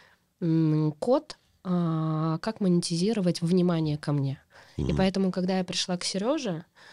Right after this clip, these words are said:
Speaker 1: а, я понимала, что вот эта моя суперспособность, а, в том числе монетизировать аудиторию и внимание ко мне на маленьких охватах.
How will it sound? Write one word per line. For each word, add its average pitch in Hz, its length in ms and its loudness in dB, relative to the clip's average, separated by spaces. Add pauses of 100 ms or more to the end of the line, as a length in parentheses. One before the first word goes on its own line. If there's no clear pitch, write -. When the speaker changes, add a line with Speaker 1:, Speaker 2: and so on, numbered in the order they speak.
(280)
Speaker 1:
а, 175 300 2
я 175 140 2
понимала, 180 440 0
что 165 200 -4
вот 165 140 -2
эта 170 160 -6
моя 170 180 0
суперспособность, 170 1080 -4
а, 147 760 -4
в - 60 -18
том 165 180 0
числе 156 260 -2
монетизировать 147 800 -2
аудиторию 151 560 -2
и 170 100 -2
внимание 156 520 0
ко 143 120 -6
мне 139 320 0
на 170 120 2
маленьких 151 460 -2
охватах. 135 500 -8